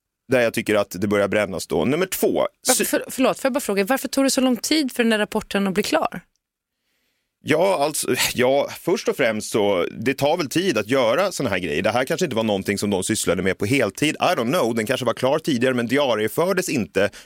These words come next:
Speaker 1: förrän senare. Jag vet inte, och det här är ju ingen som har liksom frågat om det här. Den här är
Speaker 2: Nej.
Speaker 1: också hemligstämplad. Men kontentan är ju, den inleddes den
Speaker 2: Hur
Speaker 1: tjugo-
Speaker 2: vet du att, om den är hemligstämplad, hur vet du att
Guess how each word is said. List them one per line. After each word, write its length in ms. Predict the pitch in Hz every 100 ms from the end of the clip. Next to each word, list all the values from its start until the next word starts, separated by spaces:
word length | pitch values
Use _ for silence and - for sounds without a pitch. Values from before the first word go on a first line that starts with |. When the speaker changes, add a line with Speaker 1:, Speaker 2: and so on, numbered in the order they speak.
| _
Speaker 1:
förrän 220 | 101 92 92
senare. 460 | 123 85 73 78
Jag 160 | 95 151
vet 320 | 175 233 -
inte, 160 | 104 98
och 60 |
det 120 | 110 135
här 100 | 156
är 40 |
ju 60 | 196
ingen 180 | 202 120
som 140 | 135
har 80 | 120
liksom 220 | 101 98
frågat 580 | - 170 139 98 214 -
om 120 | 160
det 60 | 95
här. 140 | 90
Den 120 | 92
här 60 | 131
är 40 |
Speaker 2:
Nej. 80 | 165
Speaker 1:
också 120 | 170 117
hemligstämplad. 880 | 165 110 101 - 208 190 - 71 - _ -
Men 440 | 120 214 107 69 - - -
kontentan 440 | 156 170 139 196
är 100 | 160
ju, 120 | 123
den 160 | 127 143
inleddes 500 | 165 113 160 208 -
den 100 | 202
Speaker 2:
Hur 80 | 214
Speaker 1:
tjugo- 20 | 233
Speaker 2:
vet 160 | 214
du 160 | - 208
att, 200 | 190 -
om 160 | - 214
den 120 | 208
är 40 |
hemligstämplad, 960 | 190 208 208 - 220 180 175 170 170 170
hur 80 | 180
vet 220 | 190 175
du 200 | - 165
att 240 | 156 -